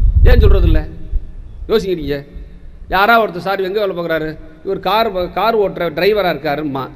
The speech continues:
"இவர் கார் டிரைவரா உத்தியோகம் பார்க்குறார்" அப்படின்னு சொல்லுவானா? ஏன் சொல்ல மாட்டான்? ஏன்னா,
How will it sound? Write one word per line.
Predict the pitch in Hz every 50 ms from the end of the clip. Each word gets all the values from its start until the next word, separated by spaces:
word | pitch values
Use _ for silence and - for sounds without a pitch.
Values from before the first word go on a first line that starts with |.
| - - - - -
"இவர் | 196 214 202 202
கார் | - 196 208 233 262 277 226
டிரைவரா | 196 202 214 226 214 214 226
உத்தியோகம் | 220 185 180 220 226 220 233 220 196
பார்க்குறார்" | 185 175 165 170 175 180 175 165
அப்படின்னு | 170 175 175 156
சொல்லுவானா? | 170 170 170 156 147 156 175 151 117 - - - - - - - - - - - _ -
ஏன் | - 214 240
சொல்ல | 208 202 196 196
மாட்டான்? | 180 175 165 156 151 131
ஏன்னா, | 135 156 170 170 151 127 127 139 156 165